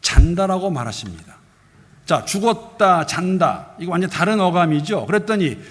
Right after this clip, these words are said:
잔다라고 말씀하신 예수님의 그 이야기를, 그 말씀을 듣고 사람들이 어떻게 합니까? 사람들이 비웃어요. 콧방귀 낍니다.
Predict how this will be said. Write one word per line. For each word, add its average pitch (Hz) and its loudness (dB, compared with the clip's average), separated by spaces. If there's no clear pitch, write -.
잔다라고 208 4
말씀하신 175 0
예수님의 185 2
그 226 0
이야기를, 208 6
그 208 0
말씀을 208 2
듣고 147 -8
사람들이 196 0
어떻게 - -4
합니까? 170 -2
사람들이 185 -2
비웃어요. 135 -10
콧방귀 214 -4
낍니다. 113 -10